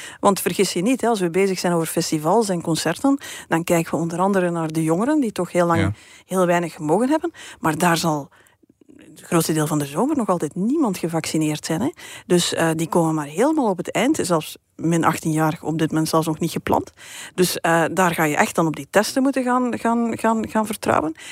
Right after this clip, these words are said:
Speaker 1: En daar ga je toch een goede reden moeten hebben. Die gaan zich toch niet, ook niet om de twee dagen laten testen.
Speaker 2: Ja, dat, eh, creëert ongelooflijk veel vaccinatiejaloezie. Dat, dat, eh, weet je nu al. Dat zal, eh, in de zomer zeker bij heel veel, eh, jongeren zijn.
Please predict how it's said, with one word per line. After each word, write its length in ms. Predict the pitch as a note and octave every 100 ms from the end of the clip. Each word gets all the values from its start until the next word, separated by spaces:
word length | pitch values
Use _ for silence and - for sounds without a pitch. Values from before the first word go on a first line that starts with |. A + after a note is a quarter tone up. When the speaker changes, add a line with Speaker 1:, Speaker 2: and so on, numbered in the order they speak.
| -
Speaker 1:
En 120 | -
daar 100 | D#3
ga 100 | F#3
je 80 | F3+
toch 140 | F3+ E3
een 80 | D#3
goede 240 | G#3 E3+
reden 200 | F3+ B3
moeten 180 | A#3+ A3+
hebben. 180 | A3 F#3+
Die 60 | F3+
gaan 80 |
zich 140 | E3 -
toch 140 | E3
niet, 160 | F3+ F#3+
ook 180 | G3 -
niet 140 | F3+
om 140 | E3+
de 80 | E3+
twee 200 | - D#3
dagen 320 | D#3 F3+ D#3+
laten 240 | D#3 D3+ D3+
testen. 340 | - - -
Speaker 2:
Ja, 120 | G#2+
dat, 200 | F2 E2+ -
eh, 100 | A#2 F#2+
creëert 500 | - A#2+ A2+ G2+ -
ongelooflijk 440 | D#3+ A#2 G#2+ G#2
veel 340 | - A#2 G#2+ - _ _ _ _
vaccinatiejaloezie. 1600 | G#2 G2 B2 A#2 - A#2+ A#2 A2 B2+ G#2 G#2 A2+ G2 G2+ G#2+ C#3
Dat, 240 | C3+ A2 -
dat, 240 | G2+ F#2+
eh, 140 | G#2 F#2+
weet 220 | G#2 G2+
je 80 | G2
nu 180 | A2+
al. 260 | B2+ B2+ C3+
Dat 220 | A2+ G2+
zal, 380 | - A#2 G2+ G2
eh, 140 | G2 A#2
in 60 |
de 100 | G#2+
zomer 320 | F#2+ G#2+ G#2
zeker 460 | F2+ F2 A#2+ C3+ B2
bij 140 | G2+ F#2+
heel 200 | A2 F#2+
veel, 340 | G#2+ F#2+ F2+
eh, 140 | F2+ F#2
jongeren 360 | A2+ B2 A2
zijn. 300 | C#3 B2+ D3